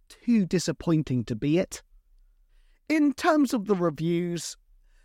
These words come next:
there's no critical consensus for this film on Rotten Tomatoes, but it has an audience score of fifteen percent. And then on I M D B, it has three point seven out of ten.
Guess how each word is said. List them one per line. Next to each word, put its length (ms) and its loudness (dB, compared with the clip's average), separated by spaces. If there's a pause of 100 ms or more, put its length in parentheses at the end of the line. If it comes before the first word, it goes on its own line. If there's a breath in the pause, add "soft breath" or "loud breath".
(140)
there's 220 2
no 320 2
critical 500 -2
consensus 680 -2
for 120 -2
this 180 -6
film 320 -2
on 200 -4
Rotten 320 -4
Tomatoes, 760 -6 (360)
but 180 -2
it 200 -2
has 220 0
an 200 0
audience 480 -2
score 420 -2
of 180 -8
fifteen 460 -2
percent. 680 -6 (500)
And 160 0
then 340 0
on 260 0
I 200 2
M 120 0
D 140 -4
B, 360 -2
it 160 -4
has 380 -2 (220)
three 240 0
point 360 -2
seven 460 -2
out 240 -10
of 140 -12
ten. 400 -2